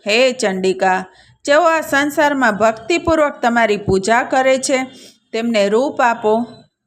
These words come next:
જય આપો, યશ આપો અને તેમના કામ, ક્રોધ વગેરે શત્રુઓનો નાશ કરો. મને સૌભાગ્ય અને આરોગ-, આરોગ્ય આપો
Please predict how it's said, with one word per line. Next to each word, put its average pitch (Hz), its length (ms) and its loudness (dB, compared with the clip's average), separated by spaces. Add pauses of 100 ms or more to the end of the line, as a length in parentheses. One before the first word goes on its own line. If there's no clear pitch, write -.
(140)
જય 240 340 2
આપો, 233 580 -2 (380)
યશ 277 340 0
આપો 240 580 0 (220)
અને 226 240 -2
તેમના 226 460 0
કામ, 220 480 0 (680)
ક્રોધ 240 360 0 (280)
વગેરે 320 380 2
શત્રુઓનો 277 680 0
નાશ 220 300 0 (140)
કરો. 185 280 2 (540)
મને 320 280 2
સૌભાગ્ય 262 840 0 (160)
અને 254 300 -2
આરોગ-, 247 680 0
આરોગ્ય 277 440 0
આપો 180 380 0